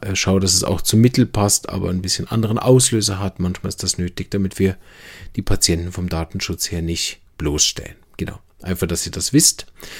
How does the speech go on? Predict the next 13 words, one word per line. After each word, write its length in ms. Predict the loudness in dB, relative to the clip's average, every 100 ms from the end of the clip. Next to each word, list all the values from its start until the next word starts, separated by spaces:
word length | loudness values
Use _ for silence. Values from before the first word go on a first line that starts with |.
| -12 2
Dadurch 280 | 6 6 6
sind 200 | 4 4
die 100 | 2
Fallanamnesen 720 | 4 4 6 4 4 2 0
natürlich 320 | -2 -2 -4
auch 140 | -6
keine 260 | -4 -2 -2
vollständigen 680 | 0 0 0 -2 -2 0 0
Anamnesen 500 | 0 0 2 2 0
auf 180 | -2 -2
einer 140 | -2
therapeutischen 680 | -2 -4 2 4 4 0 -4
Ebene. 540 | -2 0 2 2 0